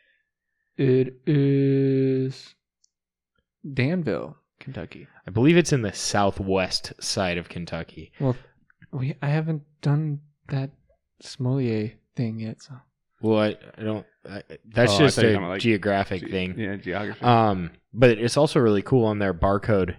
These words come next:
Speaker 2: They actually have a cutout of the state of Kentucky
Speaker 1: Oh, shit.
Speaker 2: there. And,
Speaker 1: Nice
Speaker 2: yeah.
Speaker 1: pickup on that.
Speaker 2: <clears throat> Hey, I'm an analyst.
Speaker 3: That's really cool.
Speaker 2: You find that shit. You find the outliers.
Speaker 3: Devo, I'm really
Speaker 2: So
Speaker 3: looking forward to you, uh,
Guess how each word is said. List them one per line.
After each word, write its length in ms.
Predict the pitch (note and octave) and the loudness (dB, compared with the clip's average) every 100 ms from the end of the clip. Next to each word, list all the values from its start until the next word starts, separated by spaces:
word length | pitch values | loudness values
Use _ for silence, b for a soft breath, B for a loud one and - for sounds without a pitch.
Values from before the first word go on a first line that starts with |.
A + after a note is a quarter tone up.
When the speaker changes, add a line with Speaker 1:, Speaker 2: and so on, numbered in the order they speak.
| _ _ | _ _
Speaker 2:
They 80 | G#2+ | 0
actually 400 | A2 G#2 A2 G2+ | 2 2 2 0
have 240 | F2+ G#2 F#2+ | 2 0 0
a 80 | |
cutout 520 | F2+ - A#2+ G#2 F#2 - | -4 0 2 2 0 -2
of 220 | A2 G2+ - _ | -4 -4 -8 _
the 120 | G2+ | -6
state 260 | F#2+ - G2 | -4 -2 -2
of 60 | F2+ | -4
Kentucky 640 | G2 F#2 G2 - E2+ - b b b b G3+ | -8 -4 -4 -4 -8 -10 b b b b 2
Speaker 1:
Oh, 180 | C4 C4 | 4 2
shit. 280 | - A3 | 2 2
Speaker 2:
there. 320 | G#3 G2+ F#2 - _ _ - | 4 2 -2 -8 _ _ -8
And, 400 | G#2 F#2+ F#2 - - | -6 -6 -8 -16 -4
Speaker 1:
Nice 200 | G#2+ F#2+ | 0 0
Speaker 2:
yeah. 40 | - | 2
Speaker 1:
pickup 340 | A3 B3 E3 | 0 0 0
on 140 | B2+ A#2 | 2 4
that. 260 | A#2 A#2+ - | 2 0 -6
Speaker 2:
<clears throat> 40 | _ _ - _ - | _ _ -20 _ -6
Hey, 160 | G#2 | -2
I'm 140 | G2 A2 | -2 0
an 60 | |
analyst. 480 | G#2+ A2 G2 F#2 F#2 | 0 0 0 -4 -4
Speaker 3:
That's 180 | A#2+ - | -4 -2
really 220 | A#2 G#2+ | -2 -2
cool. 280 | G2+ A2+ A2 | -4 -8 -8
Speaker 2:
You 80 | G#2 | -10
find 320 | - A2 G#2+ | -2 -2 0
that 120 | F2+ E2+ | -4 -4
shit. 440 | - F#2+ F2 - - _ _ _ _ _ _ _ _ - F2+ _ - | -4 -4 -6 -8 -20 _ _ _ _ _ _ _ _ -20 -20 _ -18
You 80 | - | 2
find 260 | B2 G#2+ | 2 4
the 80 | G2 | 2
outliers. 560 | F#2+ F#2+ F2+ F2 - - _ _ | 2 0 -2 -2 -6 -14 _ _
Speaker 3:
Devo, 300 | B2 A#2 A2+ | -2 0 2
I'm 80 | A2+ | 2
really 60 | A#2+ | 6
Speaker 2:
So 160 | A#2+ | 6
Speaker 3:
looking 280 | A2 A2+ G#2+ | 6 2 -4
forward 360 | - G#2+ G#2+ G2+ | -2 0 0 -2
to 80 | |
you, 180 | G#2 G#2 | -4 -4
uh, 280 | G2+ G#2+ A#2 | -4 -6 -10